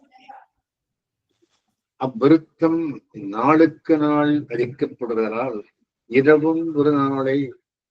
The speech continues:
ஒரு நாள் மிக நெடுகுவதாக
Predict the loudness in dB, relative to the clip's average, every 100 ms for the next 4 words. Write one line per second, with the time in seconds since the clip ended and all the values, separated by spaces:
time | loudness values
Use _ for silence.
0 | _ _ _ -2 -2 0 0 0 0 -4
1 | -4 -6 -12 _ -14 -8 -4 -4 -6 -10
2 | _ _ _ _ _ _ _ _ _ _
3 | _ _ _ _ _ _ _ _ -8 2
4 | 4 6 4 4 0 -4 -4 -6 -8 -10
5 | -10